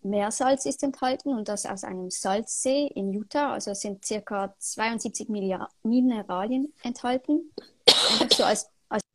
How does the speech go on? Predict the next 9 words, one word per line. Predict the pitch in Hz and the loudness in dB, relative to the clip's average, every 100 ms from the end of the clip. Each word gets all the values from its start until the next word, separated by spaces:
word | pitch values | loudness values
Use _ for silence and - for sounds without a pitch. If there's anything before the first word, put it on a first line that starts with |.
| _ - | _ -4
Begleitung | 208 202 202 247 294 269 | -4 -2 -2 0 0 0
und | 240 233 | 0 -4
natürliches | 214 - 240 240 240 233 | -4 0 0 2 0 -4
Vitamin | 214 214 208 202 196 | -4 -6 -4 -4 -6
C. | 196 185 | -4 -4
Ich | 185 - | -4 -8
habe | 196 202 | -8 -6
vorhin | 208 208 202 | -4 -4 -6
von | 196 185 185 185 | -8 -8 -8 -10